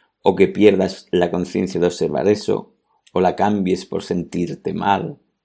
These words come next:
por notarlo mentalmente y hablarte a ti mismo, todo eso sería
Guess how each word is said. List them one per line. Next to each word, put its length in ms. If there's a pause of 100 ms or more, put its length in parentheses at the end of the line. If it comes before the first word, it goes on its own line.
(360)
por 160
notarlo 540
mentalmente 680
y 40
hablarte 420
a 60
ti 100
mismo, 460 (320)
todo 260
eso 180
sería 500